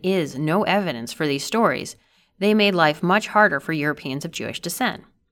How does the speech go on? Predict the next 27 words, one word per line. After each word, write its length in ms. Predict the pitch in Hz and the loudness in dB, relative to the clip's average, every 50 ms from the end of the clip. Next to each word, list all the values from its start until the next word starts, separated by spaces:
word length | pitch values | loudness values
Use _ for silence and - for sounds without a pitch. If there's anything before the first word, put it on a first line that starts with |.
| _ _ _ _ _ _ _ _ _ _ _ _ - | _ _ _ _ _ _ _ _ _ _ _ _ -8
In 100 | - 139 | -8 -8
twelve 240 | - - 131 127 - | -4 -4 -4 -4 -4
fifteen, 560 | 131 - - - - 247 240 190 170 165 151 | -8 -10 -6 -2 2 2 2 2 2 0 -2
the 120 | - 151 | -4 -4
leaders 380 | 147 156 165 165 160 156 147 156 | -2 2 2 2 4 2 2 0
of 100 | 151 - | -2 -4
the 60 | 147 | -4
Catholic 380 | - - 160 143 143 - 139 135 | -2 0 0 0 2 -2 -4 -6
Church 380 | - - 175 151 139 - - | -2 -2 -2 -2 -2 -4 -8
put 160 | - - 131 - | -8 -8 -8 -4
forth 260 | - 156 143 139 - | 0 0 0 0 0
a 60 | 139 | -2
number 340 | 151 165 165 180 180 160 143 | 0 0 2 2 2 2 0
of 100 | 143 - | -2 -4
canons 540 | - - 226 214 208 175 123 - - - - | -8 -4 -2 -2 -2 -2 -4 -8 -10 -10 -10
or 120 | 127 131 | -10 -6
religious 460 | - 156 156 185 185 151 139 - - | -4 -2 0 0 0 0 -2 -8 -6
rulings, 440 | - 58 50 50 50 - - - - _ _ _ _ _ _ _ _ | -6 -6 -6 -8 -10 -12 -12 -14 -18 _ _ _ _ _ _ _ _
created 340 | - - 190 175 170 175 165 | -4 0 2 2 4 2 2
an 80 | 165 165 | 0 0
assembly 480 | 170 170 165 - 147 143 143 160 175 | -2 -4 -4 -4 -4 -4 -2 -2 -2
known 220 | 165 143 131 135 143 | -2 -2 -2 -2 -2
as 140 | 143 147 - | -4 -4 -4
the 100 | 160 165 | -6 -6
Fourth 480 | - - 147 135 127 139 - - - | -6 -6 -4 -4 -4 -4 -8 -12 -8
Lateran 400 | 156 147 120 113 - 117 120 151 | -4 -4 -4 -4 -6 -8 -10 -10
Council. 480 | - - 220 240 226 - - - - | -6 -4 -4 -4 -4 -6 -6 -12 -12